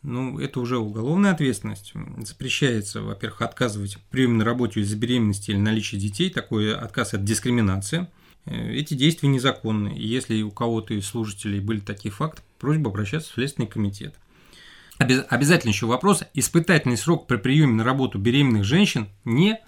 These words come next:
проходит. То есть нельзя с беременными, которых принимают на работу, устанавливать испытательный срок.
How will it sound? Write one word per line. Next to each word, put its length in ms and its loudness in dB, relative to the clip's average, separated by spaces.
проходит. 580 -2
То 100 -4
есть 180 -2
нельзя 340 2
с 80 -6
беременными, 540 4
которых 320 -6
принимают 420 -2
на 60 -4
работу, 340 -4
устанавливать 580 -4
испытательный 540 -6
срок. 320 -8